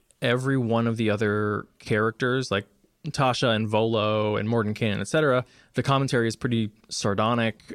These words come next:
um, a little bit cynical, uh, but Fizban is also, also, like, wacky,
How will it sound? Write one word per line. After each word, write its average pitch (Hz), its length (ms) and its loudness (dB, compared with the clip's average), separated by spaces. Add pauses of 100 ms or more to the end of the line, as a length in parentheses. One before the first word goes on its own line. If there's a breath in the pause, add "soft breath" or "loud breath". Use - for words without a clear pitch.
um, 104 640 -2 (600 soft breath)
a 127 60 2
little 123 220 2
bit 110 120 0
cynical, 110 960 0
uh, 101 300 0 (280)
but 123 140 0
Fizban 180 420 0
is 131 80 0
also, 127 280 0
also, 127 340 0
like, 101 240 -2 (800 soft breath)
wacky, 117 580 0